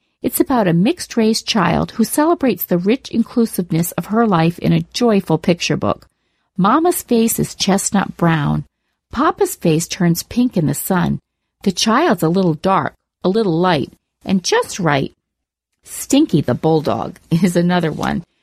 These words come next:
written by Jackie Valent. It's perfect for ages three and under. What's it about? Well, Stinky is a lovable little bulldog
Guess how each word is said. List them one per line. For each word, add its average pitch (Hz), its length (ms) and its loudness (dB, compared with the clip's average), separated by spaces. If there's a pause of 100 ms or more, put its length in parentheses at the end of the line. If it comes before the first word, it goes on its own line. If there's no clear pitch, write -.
(140)
written 220 320 0
by 165 160 0
Jackie 190 560 0
Valent. 156 680 0 (320)
It's - 180 -2
perfect - 560 -2
for - 140 -8
ages 175 400 -2
three 202 300 2
and 151 100 -2
under. 143 400 -4 (380)
What's 170 280 0
it 175 60 2
about? 175 440 2 (380)
Well, 170 420 0
Stinky - 500 -2
is - 160 -8
a 143 80 0
lovable 160 680 0
little 151 220 -4
bulldog 151 580 -2